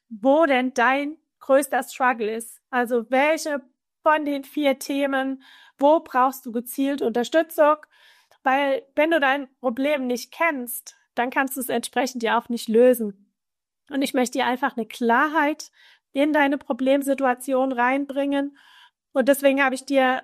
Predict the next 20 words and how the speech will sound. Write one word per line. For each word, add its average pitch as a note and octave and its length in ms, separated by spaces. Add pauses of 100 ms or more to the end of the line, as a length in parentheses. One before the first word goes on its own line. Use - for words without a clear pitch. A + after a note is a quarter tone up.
ein A#3 160
kostenloses C4+ 560
Strategiegespräch C#4 880
mitgebracht, C4+ 600
wo B3 140
wir B3 120
mal A#3+ 340 (180)
auf D4+ 240
deine, C#4 560
ähm, C4+ 220
individuelle B3+ 580
Situation A#3 640
eingehen, D#4 580 (220)
schauen, B3 340
warum A#3+ 380
hat's D#4+ 280
bisher C#4 320
noch C4 140
nicht B3+ 240
funktioniert. B3 680